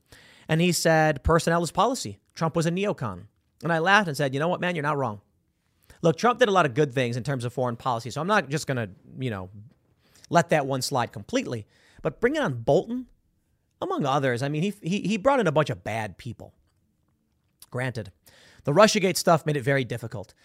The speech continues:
but Donald Trump needed to purge. He tried. He did. The bureaucrats. We need some kind of constitutional amendment. Man, I wish the founding fathers understood this. I wish they saw this.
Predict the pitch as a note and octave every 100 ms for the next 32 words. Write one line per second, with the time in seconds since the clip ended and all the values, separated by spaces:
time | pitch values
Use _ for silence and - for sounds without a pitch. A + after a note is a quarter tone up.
0 | - B2+ G2 A2 D3 A3+ G#3 - F3+ -
1 | D3 C3+ D3+ E3 A#2 A2+ - C3 - C3
2 | G#2 F#2 - - F3+ C3 E2 - _ _
3 | _ _ _ _ - F#3+ A#3 C3+ - _
4 | _ _ _ - A2+ D3 C3 - G#2 F#2
5 | - - _ _ _ _ _ - D#3 B3+
6 | C#4 F#3+ E3+ E3 B2+ E3+ F3+ F3+ D3+ A2
7 | C#3+ D3 - - C3 B2+ G2 G2+ D3+ G#3
8 | B3 B3+ - - _ _ - _ _ _
9 | _ _ - B2 D3 F#2+ _ _ _ -
10 | - _ _ _ _ - E3+ G#3+ G#3 -
11 | F3 E3+ D3 D3 C#3 B2 C3 A#2+ A2+ B2
12 | G2+ G2+ A2 C3+ A#2+ A2+ A2+ G2+ F#2+ -